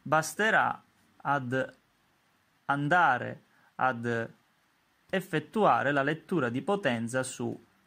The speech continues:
questo generatore. E come si può vedere, premendo Control e il tasto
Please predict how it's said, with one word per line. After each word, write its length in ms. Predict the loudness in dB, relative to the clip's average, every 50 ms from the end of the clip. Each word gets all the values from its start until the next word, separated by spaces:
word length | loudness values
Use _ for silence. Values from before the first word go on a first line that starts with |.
| _ _
questo 760 | -2 0 0 0 0 -4 -4 -2 -2 -2 -2 -2 -6 -12 _
generatore. 960 | -16 -8 -4 -2 0 0 0 0 0 -2 -2 -2 -4 -6 -6 -8 -10 -14 -18 -20 _ _ _ _ _ _ _ _ _ _ _ _ _ _ _ _ _ _ _ _ _ _ _ _ _ _ _ _ _ _ _ _ _ _ _ _ _ _ _ _ _ _ _ _ _ _ _ _ _ _ _ _ _ _ _ -6
E 300 | -6 -4 -4 -6 -8 _
come 280 | 0 0 2 2 2 0
si 120 | 0 -2
può 180 | 0 0 -2 0
vedere, 680 | 0 0 0 0 0 0 0 0 -2 -2 -2 -2 -6 -12 _ _ _ _ _ _ _ _ _ _ _ _ _ _ _ _ _ _
premendo 720 | -6 -4 -2 0 0 0 0 0 0 0 0 0 -2 -2 -2
Control 800 | -2 0 0 0 0 0 -2 -2 -2 -4 -4 -4 -6 -10 _ _
e 200 | -6 -4 -4 -4
il 280 | -4 -4 -6 -8 -6 -2
tasto 680 | 0 0 0 0 -2 -8 -8 -6 -6 -6 -6 -8 -12